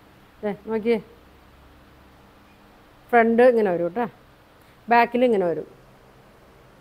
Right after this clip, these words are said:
Length നോക്കി ഒരു ഫോർട്ടി, ഫോർട്ടി ഫൈവ്, ഫോർട്ടി സിക്സ് ഒക്കെ length വരുന്നുണ്ട് ട്ടോ. ഇങ്ങനെ വരും.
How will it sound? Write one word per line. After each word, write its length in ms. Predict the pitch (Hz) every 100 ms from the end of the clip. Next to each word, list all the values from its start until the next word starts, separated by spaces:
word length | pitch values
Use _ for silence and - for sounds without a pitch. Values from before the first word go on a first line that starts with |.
| - - - - - - _ - 240
Length 260 | 262 262
നോക്കി 260 | 294 262 302 294 -
ഒരു 100 | 285 294
ഫോർട്ടി, 260 | 294 233 302 285 254 247
ഫോർട്ടി 200 | 262 247 269
ഫൈവ്, 120 | 277
ഫോർട്ടി 200 | 277 247 262
സിക്സ് 240 | 262 -
ഒക്കെ 140 | 254 240
length 220 | 233 208 220
വരുന്നുണ്ട് 280 | 208 185 180 170
ട്ടോ. 80 | 247 - - - - - -
ഇങ്ങനെ 180 | 220 190
വരും. 220 | 180 220